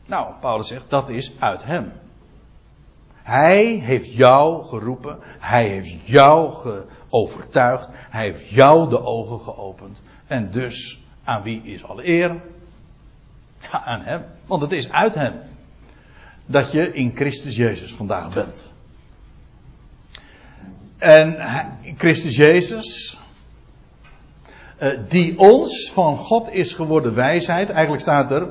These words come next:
want hier staat dan, eh, ja, als u een N B G-vertaling hebt, trouwens vrijwel alle vertalingen zetten hier dan een, ehm, een, die ons van God is geworden,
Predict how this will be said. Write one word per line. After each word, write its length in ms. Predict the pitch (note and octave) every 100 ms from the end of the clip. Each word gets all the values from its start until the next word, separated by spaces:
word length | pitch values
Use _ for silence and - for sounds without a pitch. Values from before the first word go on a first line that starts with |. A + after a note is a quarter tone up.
| - - -
want 180 | C#3+ C3+
hier 160 | B2+ D3+
staat 200 | D3+ B2+
dan, 340 | C3 A#2+ B2 - -
eh, 260 | B2 A#2+
ja, 120 | C3+ D3
als 160 | D3
u 80 | E3
een 200 | E3 F3+
N 20 |
B 40 | D#3+
G-vertaling 560 | E3+ F3 F3 E3 D3+
hebt, 100 | D3+
trouwens 300 | D#3 C3+ -
vrijwel 280 | D#3 D3+ C3
alle 200 | F3 F#3+
vertalingen 440 | C#3+ E3 D#3+ D3
zetten 240 | C3+ C#3 C3
hier 180 | C#3+ C#3+
dan 280 | C3 C3
een, 260 | B2 A#2 A2+
ehm, 280 | A2 G#2+ G#2 - - - - - - -
een, 640 | - A#2 G#2+ G2+ G2+ G#2 G2+ G2+ - - - - - - - - - - - - - -
die 220 | - B2 C#3+
ons 120 | A#2
van 120 | A#2+
God 200 | F#3 G3
is 160 | C#3 -
geworden, 560 | A2+ D#3 F3 A3 C4